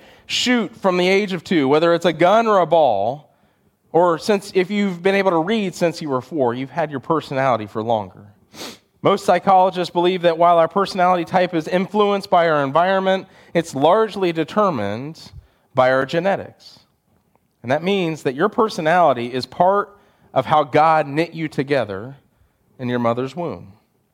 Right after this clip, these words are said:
There was a study done called the Minnesota Study of Twins Reared Apart, which studied three hundred fifty pairs of twins between nineteen seventy-nine and nineteen ninety-nine. Participants,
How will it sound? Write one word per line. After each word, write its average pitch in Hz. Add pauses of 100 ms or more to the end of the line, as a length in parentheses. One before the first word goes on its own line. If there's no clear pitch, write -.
(1000)
There 185
was 185
a 185
study 190
done 180
called 175
the 165
Minnesota 175
Study 175
of 147
Twins 175
Reared 170
Apart, 175 (280)
which 170
studied 185
three 190
hundred 185
fifty 180
pairs 175
of 156
twins 165 (280)
between 170
nineteen 185
seventy-nine 165
and 143
nineteen 147 (280)
ninety-nine. 123
Participants, 185